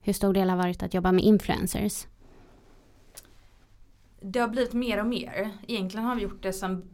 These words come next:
Speaker 2: från början, men på en, i en lite mindre skala. Och idag skulle jag säga att, ja, men cirka tjugo procent av vår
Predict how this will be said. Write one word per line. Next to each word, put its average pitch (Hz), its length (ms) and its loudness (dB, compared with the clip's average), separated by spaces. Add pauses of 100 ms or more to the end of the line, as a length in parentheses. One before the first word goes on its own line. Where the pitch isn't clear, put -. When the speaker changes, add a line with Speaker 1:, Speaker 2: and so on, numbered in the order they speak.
Speaker 2:
från 202 200 -6
början, 196 600 -6 (320)
men 190 240 -4
på 202 80 -6
en, 185 320 -4 (240)
i 196 60 -4
en 190 140 -2
lite 190 160 -2
mindre 185 260 -4
skala. 185 480 -2 (580)
Och 196 80 -4
idag 175 600 -2
skulle - 200 2
jag 180 80 10
säga 175 240 0
att, - 360 -6 (580)
ja, - 60 -8
men 190 80 -4
cirka 196 220 -6
tjugo 185 320 -6
procent 165 440 -10
av 180 80 -10
vår 165 480 -12